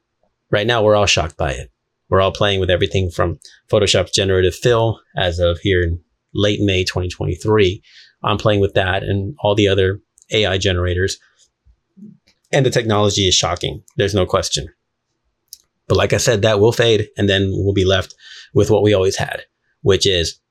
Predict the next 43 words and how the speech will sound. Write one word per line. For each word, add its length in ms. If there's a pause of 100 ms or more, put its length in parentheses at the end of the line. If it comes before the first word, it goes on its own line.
(120)
what 300
is 120
this 120
piece 180
of 120
art 200
doing 280
for 120
me 260 (400)
on 80
a 60
deeper 300
level? 400 (920)
What 220
questions 440
does 140
it 80
bring 240
up? 220 (280)
How 180
does 160
it 100
impress 480
me? 300
Because 420 (460)
being 160
impressed 380
by 160
art 200
is 80
part 240
of 60
it. 120 (360)
Even 240
if 80
it's 120
not 140
supposed 220
to 60
be 220 (300)
technically 420
demanding 500
art, 260